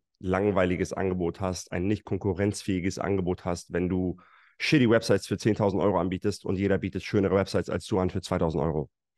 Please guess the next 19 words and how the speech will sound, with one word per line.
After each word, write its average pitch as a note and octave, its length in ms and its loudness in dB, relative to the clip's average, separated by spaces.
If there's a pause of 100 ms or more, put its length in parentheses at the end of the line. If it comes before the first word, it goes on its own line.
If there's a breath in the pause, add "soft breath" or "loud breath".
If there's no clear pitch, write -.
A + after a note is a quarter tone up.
(480)
Ja, E2 380 -2 (120)
dann F#2+ 560 2 (140)
triffst - 260 -2
du A2 60 0
vielleicht G2+ 340 2
mal G2 420 2 (140)
ein-, G2 320 -2
einen F#2+ 200 0
Glücksgriff, A2+ 640 -2 (560)
aber G#2 400 0
dann G2+ 260 -2
wird G#2 140 -2
Lead-Generierung F#2 580 -2
grundsätzlich E2+ 420 -4
schwer. E2+ 160 -2
Das E2+ 160 -4
heißt, F#2+ 300 -2 (1300 soft breath)
ist, - 240 -2 (120)
ich, D3 420 -6